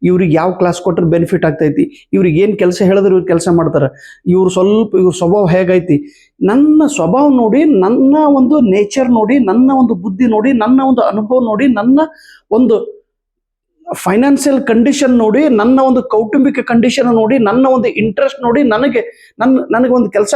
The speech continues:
ಕೊಟ್ಟು ಅದರಿಂದ ಅವರು ಸ್ಕೂಲ್ ಡೆವಲಪ್ಮೆಂಟ್ ಮಾಡೋ ಸಲುವಾಗಿ ನನ್ನಿಂದ ಏನ್ ಹೆಲ್ಪ್ ಆಗ್ತೈತಿ ಅದನ್ನ ಯುಟಿಲೈಸ್ ಮಾಡ್ಕೋಬೇಕು.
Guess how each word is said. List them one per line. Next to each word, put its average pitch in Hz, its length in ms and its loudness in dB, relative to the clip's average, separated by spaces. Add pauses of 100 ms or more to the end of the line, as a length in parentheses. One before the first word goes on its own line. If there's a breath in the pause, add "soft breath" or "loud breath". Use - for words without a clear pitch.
ಕೊಟ್ಟು 247 220 -2
ಅದರಿಂದ 269 420 0
ಅವರು 233 720 -2
ಸ್ಕೂಲ್ 311 380 0
ಡೆವಲಪ್ಮೆಂಟ್ 277 580 0
ಮಾಡೋ 240 240 2
ಸಲುವಾಗಿ 233 400 0
ನನ್ನಿಂದ 220 500 0
ಏನ್ 262 200 0
ಹೆಲ್ಪ್ 247 260 -4
ಆಗ್ತೈತಿ 233 800 -6
ಅದನ್ನ 254 240 0
ಯುಟಿಲೈಸ್ 214 520 0
ಮಾಡ್ಕೋಬೇಕು. 147 520 -2